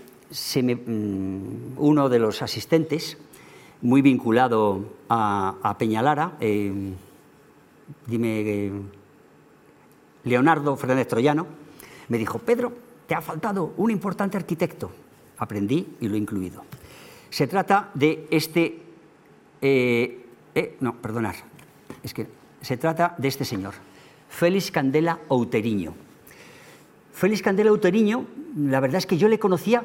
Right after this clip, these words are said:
como deportista. Ah, subió al Naranjo de Bulnes en los años veinte, era, eh, años casi treinta, era un importante, eh, eh, fue campeón de saltos de esquí, porque en, en su momento hubo unos tram-, pequeños trampolines de esquí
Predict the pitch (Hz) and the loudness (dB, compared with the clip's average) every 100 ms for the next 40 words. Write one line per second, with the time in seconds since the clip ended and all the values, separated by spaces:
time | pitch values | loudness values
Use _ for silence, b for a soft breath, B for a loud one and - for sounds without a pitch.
0 | 240 180 143 135 - 135 127 113 190 - | -2 0 2 0 0 -2 0 -2 -2 -4
1 | 117 95 - 113 110 - - 107 110 131 | -6 -8 -10 -12 -12 -10 -6 -2 0 2
2 | 131 123 120 123 131 110 127 151 120 - | 0 -2 -4 -4 -2 0 2 2 2 -2
3 | 113 - 123 113 110 98 - 113 143 196 | -4 -4 -2 0 -2 -4 -10 0 2 2
4 | - 175 180 B B 135 139 120 127 120 | 2 0 0 B B -2 0 0 -2 -4
5 | - 127 131 - - 147 123 156 185 170 | -4 -2 -2 -4 -4 -4 0 2 2 2
6 | 180 B B B - 156 165 170 165 165 | -2 B B B -2 0 2 4 4 6
7 | 156 147 156 135 143 139 190 214 214 - | 6 4 2 0 0 2 0 0 -2 -8
8 | - 135 120 117 B B - - - - | -2 2 2 0 B B -10 -10 -12 -18
9 | - 175 175 185 151 185 208 147 - 214 | -8 -6 -2 -2 0 0 2 0 0 0
10 | 208 - 117 113 - 190 131 - - - | 0 -2 -4 -4 -2 -2 -2 -10 -20 -20
11 | - - - _ 131 110 127 123 120 143 | -20 -20 -20 _ -6 -4 -2 0 -2 -2
12 | 131 - 120 117 170 175 147 147 139 - | -6 -4 -2 2 2 2 2 4 2 0
13 | - 127 113 127 143 143 143 123 120 127 | -4 -4 -2 -4 -2 -2 -2 0 2 2
14 | 131 113 117 - 147 | 0 -2 -4 -2 -2